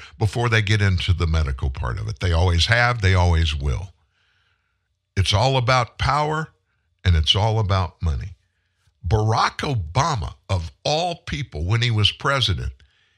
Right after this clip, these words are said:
he's the one that initiated the very creation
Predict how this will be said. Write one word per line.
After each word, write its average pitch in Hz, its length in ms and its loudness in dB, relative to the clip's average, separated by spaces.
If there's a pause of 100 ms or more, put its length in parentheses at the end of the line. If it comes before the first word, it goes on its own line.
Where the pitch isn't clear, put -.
(240)
he's 220 400 0
the 143 120 -2
one 151 360 -2
that 113 160 2
initiated 117 880 2
the 101 80 4
very 180 460 0
creation 156 920 0